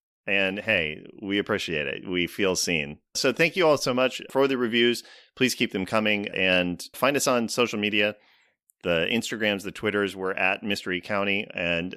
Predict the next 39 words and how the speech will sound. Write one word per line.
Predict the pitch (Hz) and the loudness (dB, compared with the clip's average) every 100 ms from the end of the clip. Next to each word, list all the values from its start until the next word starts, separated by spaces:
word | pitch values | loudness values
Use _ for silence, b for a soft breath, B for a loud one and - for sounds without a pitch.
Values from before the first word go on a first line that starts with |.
| - | -2
interact | 123 123 120 127 | 0 2 0 -2
with | 117 | -2
us. | 117 113 - b b b b - | 0 0 -4 b b b b 0
Tell | 131 | 4
us | 127 117 | 4 2
if | 110 | 2
you | 123 | 2
have | 123 | 4
any | 120 | 2
ideas | 104 98 107 107 | 2 4 4 4
for | - 92 | -2 -4
Superior | - 92 - 151 147 143 135 | -4 -6 0 2 4 6 4
and | 107 | 4
what's | 98 - | 0 2
going | 104 98 | 0 2
on | 95 92 | 2 0
in | 85 | 0
the | 85 | -2
world. | 87 113 120 113 110 b b b _ - | 0 4 6 6 2 b b b _ -2
We | 101 104 87 | 0 0 -4
would | 98 113 | 0 0
just | 95 113 - | 2 0 2
love | 104 110 101 - | 4 4 2 -8
to | 110 | -8
start | - 101 101 | -2 -2 0
incorporating | 90 - 101 101 92 90 95 | -4 -2 -2 2 2 2 -2
even | 110 107 101 | -4 -2 -2
more | 92 92 92 85 - b b b _ | 0 0 2 0 -4 b b b _
your | 90 107 110 | 2 6 6
thoughts | 98 - 110 104 - | 4 2 2 2 -2
and | 107 98 | -4 0
ideas | 92 87 90 90 85 - - | 0 0 0 0 -2 -6 -6
and | 90 87 | -6 -2
what | 87 | -4
you | 82 | -4
find | 76 80 76 76 | -6 -4 -4 -6
fun. | 80 69 - _ b b b b b - | -8 -8 -10 _ b b b b b -14
With | - 120 151 117 110 | 2 2 2 0 0
that, | 156 98 82 - - | 2 2 2 -2 -14